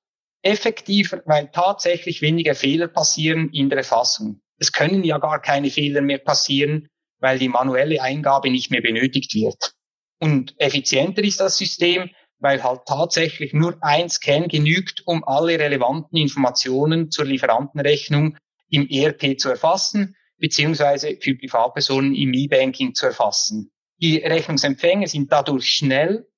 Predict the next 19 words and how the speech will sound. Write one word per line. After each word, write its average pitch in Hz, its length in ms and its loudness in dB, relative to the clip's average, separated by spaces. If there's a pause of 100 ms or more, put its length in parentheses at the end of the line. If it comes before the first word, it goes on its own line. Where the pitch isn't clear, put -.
(160)
und 151 180 -2
der 117 180 4
Aufwand 139 360 0
wird 120 160 -2
kleiner. 110 460 0 (880)
Vor 175 160 2
allem 190 280 2
Privatpersonen 175 1000 0
profitieren 139 640 2
extrem, 131 960 0
da 143 160 2
diese 180 280 -2
in 160 200 0
der 131 160 2
Regel 180 480 0
für 185 240 0
ihre 170 320 0
privaten 147 580 -2
Bankangelegenheiten 156 1500 0